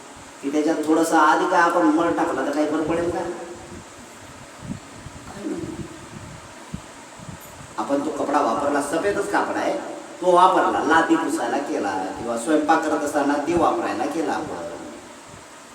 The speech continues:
वापरला, बरोबर का? हे सगळं आपण केल्यानंतर तो एवढा काळाकुट्ट होतो, त्याच्यात थोडीशी अधिक आपण जर समजा भर टाकली, काळा केला आपण, तर काही फरक पडायला लागला त्याला?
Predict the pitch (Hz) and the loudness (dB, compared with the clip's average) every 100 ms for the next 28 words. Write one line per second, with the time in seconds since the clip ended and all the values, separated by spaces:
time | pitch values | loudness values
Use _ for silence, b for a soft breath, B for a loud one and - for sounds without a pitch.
0 | - - - - - 151 147 - - - | -20 -20 -20 -16 0 2 2 -2 -4 -6
1 | - - - - 302 - 175 165 - - | -8 -12 -14 -8 -4 -2 -4 -6 -8 -10
2 | - - - - - 311 180 330 190 190 | -12 -16 -18 -18 -2 0 2 4 4 6
3 | 226 220 226 208 202 196 196 180 185 185 | 6 6 4 0 2 2 4 4 2 2
4 | 190 196 160 156 151 151 156 180 185 - | 4 4 4 4 2 2 4 4 2 2
5 | 180 147 - - - - - 185 196 190 | 4 4 4 0 -2 -8 0 2 4 4
6 | 185 202 208 208 196 190 196 208 226 285 | 6 6 8 8 8 8 6 4 -2 2
7 | - 180 208 202 202 175 185 185 - 170 | 4 4 2 6 4 4 4 4 4 4
8 | 180 160 - 277 330 - 160 175 165 147 | 4 4 2 2 0 4 4 6 4 4
9 | 131 147 135 139 143 143 156 175 170 175 | 4 2 0 0 0 0 0 2 2 4
10 | 175 160 185 | 2 2 0